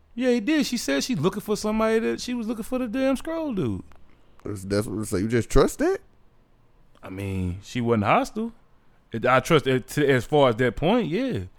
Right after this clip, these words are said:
Speaker 1: But I mean, I ain't saying put all my eggs in the basket, but I'm saying, like, as far as
Speaker 2: But
Speaker 1: that
Speaker 2: yeah,
Speaker 1: point,
Speaker 2: in wh-, in which I'm saying,
Speaker 1: 'cause
Speaker 2: yeah.
Speaker 1: she coulda, she coulda did what she wanted.
Speaker 2: Yeah, and now us just talking about, just talking about, um, Talos and Sam fighting.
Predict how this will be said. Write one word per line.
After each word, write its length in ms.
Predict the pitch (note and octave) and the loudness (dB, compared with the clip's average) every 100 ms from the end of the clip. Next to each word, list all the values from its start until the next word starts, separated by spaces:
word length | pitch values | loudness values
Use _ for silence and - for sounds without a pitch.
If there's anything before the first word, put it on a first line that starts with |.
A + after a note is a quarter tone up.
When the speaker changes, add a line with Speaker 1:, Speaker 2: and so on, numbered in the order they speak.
| - _ _ _ - - | -20 _ _ _ -20 0
Speaker 1:
But 140 | B2 | 4
I 60 | C3+ | 6
mean, 120 | C3+ | 4
I 80 | C#3+ | 4
ain't 100 | C#3 | 2
saying 160 | D3 | 2
put 140 | - A#2+ | 4 6
all 160 | F#3+ | 6
my 180 | B3 D3 | 6 4
eggs 260 | B2+ B2+ A#2 | 4 2 0
in 60 | |
the 80 | A2+ | -4
basket, 400 | A2 C3 C3 C3+ | 0 2 2 0
but 60 | C3 | -2
I'm 100 | B2+ | 0
saying, 280 | - C#3+ B2 | 0 0 0
like, 120 | A2+ | -2
as 240 | A#2 A2+ | -4 -4
far 220 | - D3 | 2 6
as 20 | C3+ | 10
Speaker 2:
But 60 | |
Speaker 1:
that 100 | D3 | 12
Speaker 2:
yeah, 80 | D3 | 12
Speaker 1:
point, 160 | - C3+ | 10 6
Speaker 2:
in 60 | |
wh-, 160 | C#3 - A#2+ | 6 2 2
in 40 | |
which 160 | C3+ B2+ | 4 4
I'm 140 | A#2+ | 0
saying, 300 | - B2 A2 | 2 0 4
Speaker 1:
'cause 160 | E3 G#2 | 4 6
Speaker 2:
yeah. 60 | |
Speaker 1:
she 80 | F#3 | 4
coulda, 340 | - F#3+ B3+ F#3+ | 6 6 6 4
she 160 | F#3+ | 0
coulda 260 | D#3+ G#3 C4 | 2 2 4
did 180 | E3+ E3+ | 2 2
what 100 | F3 | 0
she 100 | E3+ | -2
wanted. 440 | F#3+ D4 A2 E2 - - - - | 0 0 -2 -4 -14 -20 -18 2
Speaker 2:
Yeah, 260 | G#2+ G#2 F2+ | 6 6 6
and 160 | G2 | 4
now 260 | G#2+ A2+ G2+ | 6 6 6
us 280 | G2+ A2+ G2 F#2+ | 6 4 2 0
just 300 | G#2+ G#2+ - | 4 4 4
talking 320 | A#2 A2+ G#2 | 4 6 4
about, 420 | F2+ F#2+ F#2 - - - - - - - | 4 4 4 2 -6 -20 -20 -20 -20 -18
just 280 | E2+ G#2 G2+ | 0 0 4
talking 300 | B2 A2 G#2+ | 6 6 6
about, 300 | G2+ G2 F#2 F2 | 4 6 4 4
um, 300 | F#2 F2+ E2+ | 2 0 0
Talos 640 | A2 G2 F#2+ F#2+ F#2 - | 2 4 4 4 2 0
and 220 | F2 E2+ | -2 -2
Sam 340 | - G2+ F#2+ F2 | 0 2 2 0
fighting. 460 | - G#2 E2+ E2 | 2 2 4 -2